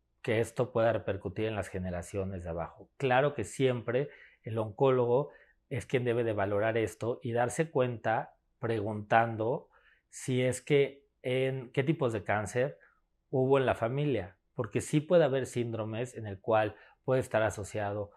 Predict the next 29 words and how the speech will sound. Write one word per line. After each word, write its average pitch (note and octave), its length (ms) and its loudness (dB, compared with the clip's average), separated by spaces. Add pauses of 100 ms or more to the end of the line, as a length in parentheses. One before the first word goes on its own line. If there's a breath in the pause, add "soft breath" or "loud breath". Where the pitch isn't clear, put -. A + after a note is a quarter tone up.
(120)
algún B2+ 400 0
tipo D#3+ 240 0
de G#2+ 160 -2
cáncer, A#2+ 480 -2
vamos G#2+ 280 -10
a F2 120 -10
suponer F#2+ 460 -8
cáncer G2+ 340 -4
de G#2+ 60 -6
endometrio, B2 600 -4 (380 loud breath)
junto A#2+ 320 -2
con G#2 180 -6
cáncer G#2+ 440 0
de G2 100 -2
próstata, A#2+ 720 0 (300 loud breath)
junto G#2+ 260 -6
con G#2 120 -2
algún G#2+ 280 -2
otro A#2 180 -2
tipo A2+ 300 -2
de A2+ 100 -2
cáncer, A#2+ 560 -4
y A#2 80 -10
entonces B2 500 -4
sí C3 120 -8
vale A#2+ 240 -2
la A2+ 160 -4
pena A2+ 220 -6
mucho A#2+ 560 -6